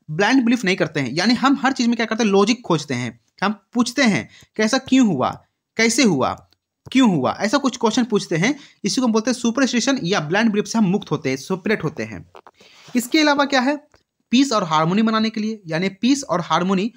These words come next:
सोसाइटी में बनाने के लिए जो हम इसका एथिक्स का भी इस्तेमाल करते हैं, एथिक्स का यूज़ करते हैं समझने के लिए। इसके अलावा क्या है, गुड ह्यूमन लाइफ, क्या है, गुड ह्यूमन लाइफ के लिए, ह्यूमन लाइफ के, गुड ह्यूमन लाइफ के लिए, that is dignity,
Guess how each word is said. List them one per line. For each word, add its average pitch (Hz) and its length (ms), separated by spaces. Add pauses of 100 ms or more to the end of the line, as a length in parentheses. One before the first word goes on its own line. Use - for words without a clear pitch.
(200)
सोसाइटी 175 420
में 220 160
बनाने 143 280
के 202 120
लिए 226 100
जो 208 100
हम 254 280
इसका 185 200
एथिक्स 202 260
का 214 60
भी 208 60
इस्तेमाल 202 300
करते 196 240
हैं, 196 200 (180)
एथिक्स 185 240
का 220 60
यूज़ 202 200
करते 202 200
हैं 196 140
समझने 175 340
के 202 100
लिए। 185 200 (720)
इसके 233 240
अलावा 277 220
क्या 277 140
है, 277 180 (280)
गुड 240 240
ह्यूमन 214 240
लाइफ, 113 260 (280)
क्या 220 100
है, 294 200 (260)
गुड 233 260
ह्यूमन 226 420
लाइफ 156 240
के 156 80
लिए, 110 200
ह्यूमन - 760
लाइफ 247 220
के, 269 100
गुड 214 280
ह्यूमन 247 520
लाइफ 233 240
के 226 60
लिए, 233 160
that 208 160
is 180 160
dignity, 190 420